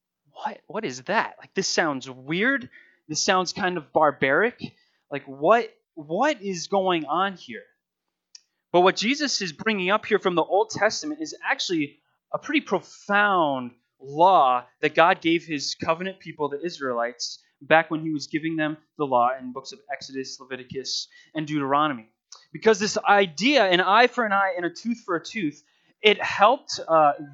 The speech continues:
the judges of the day in their legal systems. It was a principle that was meant to govern them as they were kind of, uh, viewing different cases, and someone came in and they did this to this person, and it was meant to help make sure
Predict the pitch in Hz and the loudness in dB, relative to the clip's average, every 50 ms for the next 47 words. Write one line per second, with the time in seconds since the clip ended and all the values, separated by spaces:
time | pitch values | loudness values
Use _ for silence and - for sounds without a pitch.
0 | - - - - _ _ 147 151 139 - - - 180 196 226 208 254 262 220 226 | -20 -20 -20 -20 _ _ -8 -8 -4 -2 4 4 6 6 6 2 0 -2 0 -2
1 | 220 202 196 233 156 156 156 156 156 165 160 190 214 226 226 233 226 180 170 170 | -2 -2 -4 -6 0 2 2 2 2 0 -2 -2 -2 4 4 4 4 4 0 -4
2 | 208 226 208 240 202 - - - 151 - - - 147 147 147 147 - _ _ _ | -4 -2 -2 -2 -2 -2 -6 -10 -10 -16 -8 -6 -6 -6 -6 -8 -12 _ _ _
3 | _ _ - 175 180 175 165 - 208 170 - - - 262 285 - - 180 170 170 | _ _ -2 0 0 0 0 -2 -6 -6 -8 -2 -2 -2 -2 -2 -2 -2 -2 0
4 | 165 165 165 156 151 180 196 190 - 180 147 139 - 185 202 214 220 202 156 135 | 0 -2 -4 -6 -6 -8 -8 -8 -8 -18 -18 2 4 4 4 4 2 -4 -4 -4
5 | 120 117 117 127 320 _ _ _ _ _ _ 156 160 170 175 156 - 175 170 165 | -4 -6 -8 -8 -12 _ _ _ _ _ _ 4 4 4 4 2 0 0 2 2
6 | 165 165 - 180 165 160 151 139 _ _ _ _ _ _ 151 151 147 147 156 156 | 0 -2 -2 -2 -2 -2 -2 -4 _ _ _ _ _ _ 2 4 4 4 4 0
7 | 156 143 147 175 208 226 220 208 208 202 - 190 175 147 - 170 208 226 214 - | -8 -8 -4 -2 -2 -2 0 2 0 0 0 -2 -8 -4 -2 -2 -2 0 -2 -4
8 | - 220 220 202 175 156 151 - - 208 202 202 196 190 - 196 190 190 185 175 | -4 -4 -6 -6 -6 -8 -8 -4 -2 -2 0 0 -2 -6 -8 -10 -8 -6 -4 -2
9 | 175 175 175 160 131 127 123 123 131 120 _ - 196 196 - - 175 165 180 175 | -2 -2 -2 -4 -6 -8 -8 -10 -12 -18 _ -2 -2 -2 -2 -10 -8 -8 -8 -10
10 | _ _ 175 175 170 - - 175 170 170 160 156 147 151 151 165 160 - 151 170 | _ _ -6 -6 -6 -6 -10 -10 -12 -12 -10 -10 -10 -10 -8 -8 -8 -8 -8 -4
11 | 202 269 285 - - 240 190 156 196 196 190 _ 175 180 175 - - 160 151 147 | -4 -4 -4 -2 -2 -4 -2 0 -2 -4 -4 _ -8 -8 -8 -8 -6 -4 -4 -4
12 | 147 | -4